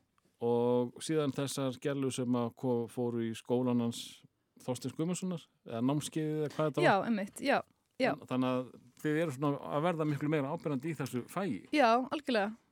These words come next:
Speaker 2: Það eru fleiri og fleiri, sem er bara gott mál, sko. Uh, og svona fyrst var ég svolítið fengin á,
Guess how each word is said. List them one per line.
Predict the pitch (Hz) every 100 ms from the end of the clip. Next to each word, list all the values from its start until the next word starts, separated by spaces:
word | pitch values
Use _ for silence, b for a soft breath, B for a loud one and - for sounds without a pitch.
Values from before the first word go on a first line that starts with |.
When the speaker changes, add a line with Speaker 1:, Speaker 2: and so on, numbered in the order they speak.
| -
Speaker 2:
Það | 262 285
eru | 277 247 233
fleiri | - 285
og | 247
fleiri, | 226 202
sem | 294
er | 254
bara | 233 - _ -
gott | 247 -
mál, | 196 -
sko. | - 196 - _ B B B B B -
Uh, | 226 214 214 208
og | 240
svona | 247
fyrst | 233 302 - - - -
var | 254
ég | 262
svolítið | 254 262 247
fengin | 285 269 262 254
á, | 247 247